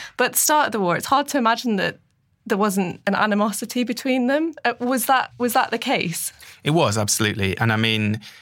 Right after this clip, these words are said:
Speaker 2: yeah, they didn't exactly get off on the right footing i-, in that sense. And I think a lot of people were very, uh, upset and bitter about those air raids. I mean, partly because,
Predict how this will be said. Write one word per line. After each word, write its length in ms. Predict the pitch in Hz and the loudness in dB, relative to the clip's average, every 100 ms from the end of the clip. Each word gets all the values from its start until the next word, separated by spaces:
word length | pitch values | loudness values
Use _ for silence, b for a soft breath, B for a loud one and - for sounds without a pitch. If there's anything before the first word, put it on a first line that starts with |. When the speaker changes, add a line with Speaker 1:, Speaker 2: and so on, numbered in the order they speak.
| B | B
Speaker 2:
yeah, 120 | - 104 | -2 0
they 120 | 110 | 0
didn't 180 | 113 101 | 0 0
exactly 340 | - 104 - | 0 -2 -2
get 140 | 107 | -2
off 180 | 107 - | -2 -2
on 220 | 101 101 - | 0 0 -2
the 100 | 127 | 0
right 260 | 117 110 - | 0 0 -2
footing 420 | 113 - 98 104 | -2 0 0 0
i-, 20 | |
in 400 | 123 123 143 127 | 0 -2 0 2
that 180 | 135 - | 0 0
sense. 320 | 117 104 - | -2 0 0
And 160 | 120 123 | 0 0
I 60 | |
think 240 | 117 127 131 | 0 -2 0
a 40 | |
lot 160 | 131 151 | 0 0
of 60 | |
people 240 | 139 107 113 | -2 0 0
were 80 | |
very, 420 | 113 113 107 104 - B B B B 117 | 2 0 0 -4 -8 B B B B -2
uh, 420 | 110 107 104 - - | 0 2 0 -2 -2
upset 460 | 117 - 127 127 | -2 0 0 0
and 100 | 101 | 0
bitter 300 | 110 127 120 | 0 0 0
about 260 | 107 107 101 | 0 0 0
those 320 | 104 101 - 127 | -2 -2 -2 -2
air 160 | 117 | 0
raids. 260 | 104 101 104 | 0 0 0
I 40 | 117 | 0
mean, 180 | 120 | 0
partly 380 | 101 135 151 113 | 2 0 2 -2
because, 800 | 101 101 - 110 104 104 - - | -4 -4 0 2 2 2 0 -2